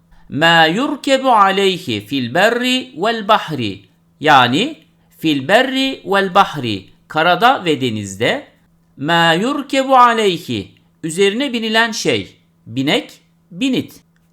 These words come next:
O halde her gördüğümüz merkebi eşek sanıp sırtına atlamayacağız. Çünkü merkep kelimesinin genel bir anlamı var.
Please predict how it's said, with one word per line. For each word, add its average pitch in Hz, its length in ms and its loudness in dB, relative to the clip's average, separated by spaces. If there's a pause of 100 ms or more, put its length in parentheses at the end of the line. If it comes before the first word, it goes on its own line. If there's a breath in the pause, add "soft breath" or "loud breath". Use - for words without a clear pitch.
O 254 140 4
halde 185 400 4
her 247 260 2
gördüğümüz 208 600 -4
merkebi 147 540 -2
eşek 254 340 -6
sanıp 175 280 -6
sırtına 208 400 -4
atlamayacağız. 131 800 -4 (220)
Çünkü 285 320 -2
merkep 220 460 0
kelimesinin 143 600 -4
genel 233 340 -2
bir 202 80 0
anlamı 170 400 0
var. 104 220 0